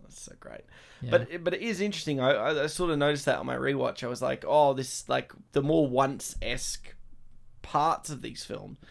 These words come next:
Speaker 1: are the, when they're going and recording, or when they're doing the, the audio jack scene where they're, we're following them through this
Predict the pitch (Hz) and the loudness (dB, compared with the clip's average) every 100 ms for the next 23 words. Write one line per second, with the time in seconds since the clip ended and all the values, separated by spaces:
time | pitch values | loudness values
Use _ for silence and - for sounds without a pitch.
0 | - - - 127 110 - - 135 131 127 | -20 -12 -6 -4 -4 -8 -12 -6 -2 -2
1 | 117 123 120 107 127 123 120 117 120 - | -2 -4 -4 -4 -2 0 -2 -4 -6 -4
2 | 120 113 120 123 123 123 117 127 120 120 | -2 -2 -4 -4 -2 -2 0 0 0 -2
3 | 117 104 - - _ _ - 101 139 131 | -6 -8 -20 -20 _ _ -4 0 2 0
4 | 131 113 117 113 - 117 113 117 120 120 | -2 -2 -2 -2 -4 -2 -2 -2 -2 -2
5 | 123 120 - 131 127 123 123 113 127 123 | -4 -8 0 2 2 0 -4 -4 -4 -4
6 | 117 110 | -4 -10